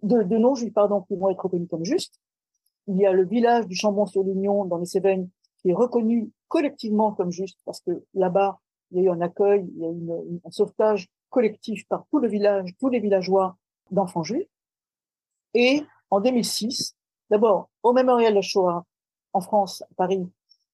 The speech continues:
euh, le mur des noms va être érigé. En même temps, d'un côté, on a les noms de tous les déportés, soixante-seize mille juifs déportés de France.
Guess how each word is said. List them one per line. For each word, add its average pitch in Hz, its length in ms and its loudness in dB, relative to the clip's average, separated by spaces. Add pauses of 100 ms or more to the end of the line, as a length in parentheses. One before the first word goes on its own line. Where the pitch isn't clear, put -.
(260)
euh, 175 340 2
le 190 200 2
mur 240 300 4
des 208 140 4
noms 208 380 0
va 185 80 4
être 185 200 -4
érigé. 180 440 -2 (840)
En 233 100 4
même 247 220 0
temps, 269 360 2
d'un 233 200 0
côté, 269 280 0
on 247 120 4
a 220 100 4
les 208 140 4
noms 214 180 0
de 190 100 0
tous 196 160 -8
les 190 80 2
déportés, 190 460 0
soixante-seize 180 540 -6
mille 175 180 -2
juifs 180 220 -8 (100)
déportés 180 320 -4
de - 40 -20
France. - 260 -6